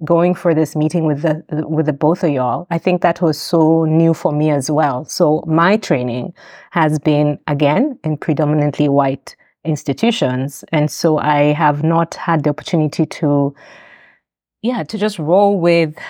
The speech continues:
Black psychologists. So for me, it was another, so yes, it was awesome meeting Doctor Umar, but it was also just very awesome going to w-, listen to Doctor Umar with two other Black psychologists. Like, that was,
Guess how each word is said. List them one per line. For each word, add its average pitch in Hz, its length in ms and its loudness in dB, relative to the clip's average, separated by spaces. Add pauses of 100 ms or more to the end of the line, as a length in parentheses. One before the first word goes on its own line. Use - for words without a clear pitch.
(120)
Black 180 300 -2
psychologists. 170 920 -2
So 180 400 2
for 190 180 -2
me, 202 220 2
it 180 80 2
was 165 160 0
another, 160 520 0
so 180 280 -4 (240)
yes, 180 420 0
it - 80 -10
was 156 160 -2
awesome 160 380 -2
meeting 151 240 -4
Doctor 151 240 -6
Umar, 156 400 0
but 170 160 -2
it 160 60 0
was 156 200 0
also 170 260 0
just - 540 -4 (360)
very 165 340 4
awesome 139 560 -2 (140)
going 185 180 2
to 160 400 0 (140)
w-, 151 240 -4
listen 185 360 2
to 165 120 -2
Doctor 147 240 2
Umar 151 460 0
with 156 340 0
two 185 240 2
other 156 240 2
Black 139 260 0
psychologists. 127 720 -8
Like, 139 220 -2
that 170 140 4
was, 156 360 0